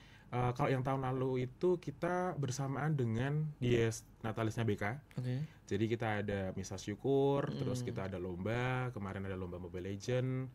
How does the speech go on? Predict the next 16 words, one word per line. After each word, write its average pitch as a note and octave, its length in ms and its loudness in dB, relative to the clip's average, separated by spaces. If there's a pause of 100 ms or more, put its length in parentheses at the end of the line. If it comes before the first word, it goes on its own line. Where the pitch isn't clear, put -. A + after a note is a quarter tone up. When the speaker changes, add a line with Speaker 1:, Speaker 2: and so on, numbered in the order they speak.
(180)
Speaker 1:
dance, B2+ 640 0
Speaker 2:
Hmm. D#3+ 460 -2
Speaker 1:
terus G2 460 0
ada F#2 460 -4
video G2+ 280 -2
TikTok G#2 320 -4
sama G#2 240 -6
poster. A#2+ 480 -2
Kalau A2+ 240 0
untuk A2 180 -2
yang G#2 160 0
video G#2+ 300 -2
TikTok G2+ 260 -6
sama G#2 220 -8
poster - 260 -4
itu, D#3+ 540 2